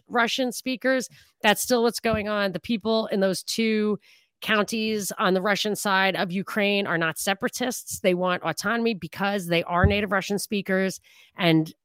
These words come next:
Ukraine outlawed <laughs> Russian as an official language. So we're provoking Russia. And I think that the reason we're provoking Russia is that the Nord Stream two pipeline is about to open up,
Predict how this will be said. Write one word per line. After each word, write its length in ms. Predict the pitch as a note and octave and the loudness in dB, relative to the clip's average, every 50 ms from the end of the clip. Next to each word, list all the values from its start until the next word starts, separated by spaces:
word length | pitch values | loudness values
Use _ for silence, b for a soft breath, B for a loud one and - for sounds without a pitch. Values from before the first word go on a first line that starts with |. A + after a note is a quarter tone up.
| _ _ | _ _
Ukraine 420 | B3 F#3+ F3 E3 - - G3 F#3 F#3 - | 2 2 2 2 2 4 4 4 4 4
outlawed 420 | F#3 G3 E3 A3 F3+ C#3 F#3 G3+ | 2 2 4 2 4 4 4 4
<laughs> 80 | F#3 F3 | 4 4
Russian 480 | G#3 A3 A3 - - G3 F#3+ G3 G3+ G3+ | 4 4 4 4 4 4 4 4 2 0
as 160 | - F3+ E3 | -2 0 0
an 60 | F3+ | 0
official 340 | F3+ - A#3 G#3 - G#3+ G3 | -2 -2 -4 -4 -4 -4 -4
language. 560 | F#3+ A#3+ C#4 C#4 G#3+ G#3+ G3 F#3+ F3+ E3 - b b b b b | -2 -2 -2 0 2 2 2 2 0 -2 -8 b b b b b
So 400 | b - - A#3 G#3 F#3+ F#3 F3+ | b 0 6 8 10 10 10 8
we're 220 | F3+ F#3 F#3+ F#3+ F3+ | 6 4 2 0 0
provoking 840 | - - F3 D3+ C#3+ E3+ G3+ B3 - - C#4 C#4 C#4 C#4 C#4 C4 - - _ _ - - | 2 0 0 2 4 4 4 4 4 4 4 6 6 6 4 2 -2 -6 _ _ -8 -2
Russia. 480 | F#3+ B3+ B3 A#3+ - - B3+ B3 F#3+ - | 2 2 2 2 2 2 2 2 2 2
And 160 | F#3+ F3 E3+ | 0 0 2
I 160 | F3 G3 G#3 | 2 2 0
think 240 | - - A3 A3 - | 0 0 -2 0 0
that 140 | G3 E3+ D3+ | -2 -2 -2
the 80 | E3 | -2
reason 340 | D#3+ D#3+ G3 A#3 A#3 A#3+ D4 | -2 -2 -4 -2 0 0 2
we're 120 | C4+ C#4 | 2 0
provoking 440 | C4+ B3 A#3+ A3 B3+ B3+ - - B3+ | 0 -2 -2 0 0 0 0 0 0
Russia 480 | A#3+ B3 B3+ A3 - - B3 B3 A#3+ G#3+ B B B B B B B B - | 2 2 2 0 0 0 2 2 2 0 B B B B B B B B 0
is 220 | B3 G#3 F3+ E3+ | 2 2 2 4
that 340 | E3+ F#3+ F3 F3 F3 F3 - - | 4 4 6 6 6 4 0 2
the 160 | F3+ F3+ F3 | 2 4 6
Nord 280 | E3+ F3 G3+ A3 G#3+ | 6 6 4 4 0
Stream 420 | - - - A#3 A#3 A3 A3 A3 F#3+ - | -2 -4 -2 0 2 2 2 0 -2 -4
two 640 | - - - A3+ A3+ A3 A3 G#3+ G#3+ G#3+ G#3 - - | -4 -2 0 2 2 4 4 2 2 0 -2 -4 -6
pipeline 520 | - - G3+ G#3 - - A#3 A#3 A#3 A#3 A3+ | -4 -2 -2 -2 0 0 2 2 2 2 2
is 140 | G3+ - | -2 -2
about 220 | E3+ F#3 F3+ F#3 - | -2 0 0 0 0
to 100 | - G3 | -2 -2
open 240 | A3+ F#3+ - G3 G#3 | -2 -2 -2 -2 0
up, 160 | G#3+ G#3+ | 0 -2